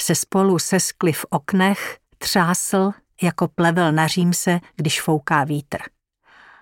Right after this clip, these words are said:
Lila stála uprostřed místnosti v předklonu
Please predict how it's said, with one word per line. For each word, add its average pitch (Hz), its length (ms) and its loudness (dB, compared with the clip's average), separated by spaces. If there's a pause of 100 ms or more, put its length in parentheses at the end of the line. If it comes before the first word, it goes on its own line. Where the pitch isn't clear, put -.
(520)
Lila 190 340 4
stála 202 540 2
uprostřed 202 680 -2
místnosti 202 640 0
v - 80 -10
předklonu 175 800 0